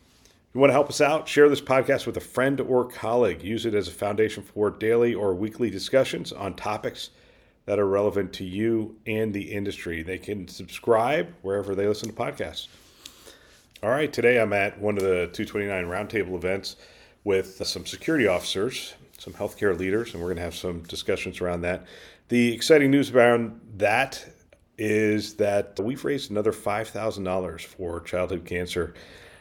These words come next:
And every time we get together, we ask the sponsors to contribute on behalf of the members who come to the two twenty-nine events.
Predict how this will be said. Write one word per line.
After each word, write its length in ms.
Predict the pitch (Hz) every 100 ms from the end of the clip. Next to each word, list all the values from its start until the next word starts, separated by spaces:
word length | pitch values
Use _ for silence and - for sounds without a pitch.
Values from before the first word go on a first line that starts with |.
| - -
And 400 | 95 92 90 -
every 200 | 117 127
time 180 | 117
we 60 | 107
get 160 | 98 -
together, 580 | 107 101 104 101 - - 95
we 320 | 104 98 92 104
ask 300 | 101 95 -
the 40 |
sponsors 640 | - 104 101 95 104 92 -
to 220 | - 101
contribute 500 | - 82 107 98 98
on 160 | 92 87
behalf 500 | 87 95 95 92 - 107
of 360 | 104 95 92
the 340 | 95 92 90 90
members 520 | 104 101 95 87 - - - - -
who 140 | 104
come 240 | 98 123 113
to 100 | 110
the 60 | 92
two 140 | 104
twenty-nine 420 | - 101 92 90
events. 400 | 90 90 90 -